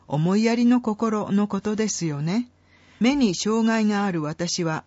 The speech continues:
外出も一苦労。そんな時、困っていることはありませんか？という温かな声かけがすごく助かるんです。例えば信号を渡る時、一人でも渡ることはできるけど、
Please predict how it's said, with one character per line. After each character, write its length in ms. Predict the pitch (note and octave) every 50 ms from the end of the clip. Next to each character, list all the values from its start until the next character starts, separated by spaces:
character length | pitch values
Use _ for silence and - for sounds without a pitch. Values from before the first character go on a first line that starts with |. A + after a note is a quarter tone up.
| _ _ -
外 240 | A#2 D3 F3 A3 G3+
出 260 | - - - G#3+ G#3+
も 140 | G3+ G3+ F#3+
一 260 | - - - F#3+ G#3+
苦 160 | - - A3+
労。 320 | G#3+ F#3 D#3 C3 A2+ - _ - - - - - _
そ 220 | - - - F#3 G#3+
ん 60 | A3+
な 120 | A#3+ A#3+
時、 460 | A#3+ B3 A#3+ A#3+ - F#3+ E3+ D3+ - _ _ _ _ _ -
困 220 | - F#3+ A3 C4+
っ 40 | D4
て 180 | - - A#3+
い 40 | A3
る 100 | F#3+ F#3
こ 120 | - F#3 F3+
と 160 | - F3+ E3+
は 60 | D#3+
あ 60 | D#3+
り 100 | D#3+ F#3+
ま 140 | G#3 A#3 A#3
せ 200 | - - A#3+ A3+
ん 60 | G3+
か？ 240 | F#3+ - F3 G#3 A3+ _ _ _ _ _ -
と 120 | F3+ F3
い 100 | F3 E3+
う 180 | E3+ E3+ E3 -
温 380 | - D3+ - F#3 G3 G3+ A#3 A#3+
か 120 | - B3+
な 140 | A#3+ G#3+ G3
声 260 | - - E3+ F3+ F#3+
か 160 | - - F#3 F#3
け 160 | - F#3+ F3+
が 240 | E3+ E3+ E3+ E3+ - - - - -
す 180 | - - - F3+
ご 160 | F3+ A3 B3
く 140 | B3 - B3
助 340 | A#3+ G3+ F3+ E3 - -
か 100 | - F3+
る 100 | F3+ F3
ん 120 | E3 D#3 C#3+
で 120 | C#3 D3+
す。 240 | - - - - - _ _ _ _ _ _ _ _ _ _ _ - - F3+ - -
例 120 | C4 D4
え 80 | C#4+ G#3
ば 120 | F3+ E3
信 280 | E3 - - F#3 G#3 A3
号 300 | A3 G#3+ G#3 G#3 G3 F#3
を 40 |
渡 260 | F3+ F3+ F#3 - G3 G3+
る 100 | G#3 G3+
時、 440 | - G#3 G3+ - - D#3 - - _ _ _ _ _ _ _ _ _ _ _
一 240 | - - - A3+ C#4
人 120 | D4 C4+
で 100 | G#3+ F#3+
も 220 | E3+ D#3 D3+ - -
渡 240 | - D3+ - F3 F3+
る 100 | F#3 F3
こ 140 | - -
と 120 | - G3 F#3
は 120 | F3 E3
で 120 | D3 D#3 D#3+
き 140 | - A3
る 120 | G#3+ G#3+ F#3+
け 160 | - E3 D3
ど、 220 | C#3 D3 D3 D3+